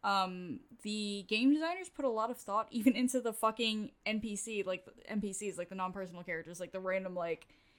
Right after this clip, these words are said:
you know, allies you have running around in the background. Like, we had,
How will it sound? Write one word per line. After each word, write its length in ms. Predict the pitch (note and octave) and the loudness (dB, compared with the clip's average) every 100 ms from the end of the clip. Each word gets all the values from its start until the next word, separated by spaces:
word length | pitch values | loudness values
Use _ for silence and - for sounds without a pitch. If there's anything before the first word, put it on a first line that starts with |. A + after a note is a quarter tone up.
| _ | _
you 100 | G#3 | 2
know, 100 | G#3+ | 6
allies 380 | F#3 F#3+ F#3+ F#3+ | 8 8 6 2
you 80 | F#3+ | 0
have 180 | G3+ F3 | -2 -4
running 220 | F#3 F#3+ | -8 -6
around 180 | F#3 E3+ | -4 -4
in 60 | |
the 60 | E3+ | -4
background. 500 | F3+ F3+ E3+ E3 E3+ | -2 -2 -2 -6 -6
Like, 160 | E3+ F3+ | -8 -6
we 100 | G3+ | -2
had, 300 | F#3 F3 | 0 -2